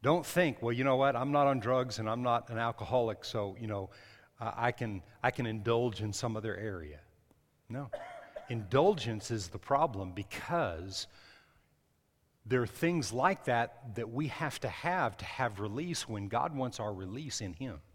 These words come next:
That's where real freedom comes from. And that's what we're talking about today. Um, the only thing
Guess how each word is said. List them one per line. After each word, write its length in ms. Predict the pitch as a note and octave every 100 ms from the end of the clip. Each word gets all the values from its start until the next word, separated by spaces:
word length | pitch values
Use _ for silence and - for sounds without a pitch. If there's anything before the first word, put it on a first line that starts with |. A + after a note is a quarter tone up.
| _ _ _ _ _ - - _ _
That's 300 | - C3+ -
where 100 | C#3
real 220 | A#2+ A#2 B2
freedom 400 | - D3+ A#2 F2
comes 240 | F#2+ D2+
from. 160 | - F2 _ _ _ _ _ _ _ -
And 80 | B2
that's 180 | C3+ -
what 120 | A2+
we're 100 | A#2+
talking 320 | - C#3+ A#2+
about 260 | G#2 G#2 G2+
today. 300 | A2+ G#2+ G#2+ - _ _ _ _ _ _ _ _ _ _ _ - - - -
Um, 300 | D3 B2 G2+ - - - - _ _ _ _ _ _ _ _ _ _ _ - -
the 120 | B2+
only 280 | D3+ G3+ G3
thing 540 | - C3+ A2 A#2+